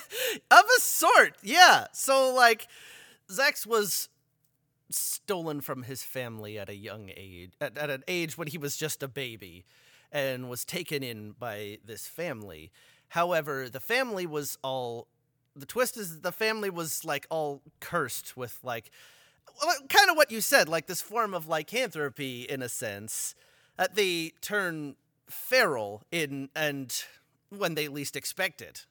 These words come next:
uh, which could, like,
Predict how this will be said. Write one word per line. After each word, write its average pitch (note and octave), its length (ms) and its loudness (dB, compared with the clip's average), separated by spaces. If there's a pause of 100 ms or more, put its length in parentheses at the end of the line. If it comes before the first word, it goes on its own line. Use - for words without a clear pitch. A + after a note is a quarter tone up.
(1040)
uh, C#3+ 540 0
which - 580 -6 (540)
could, F3+ 240 -8
like, C#3+ 300 -4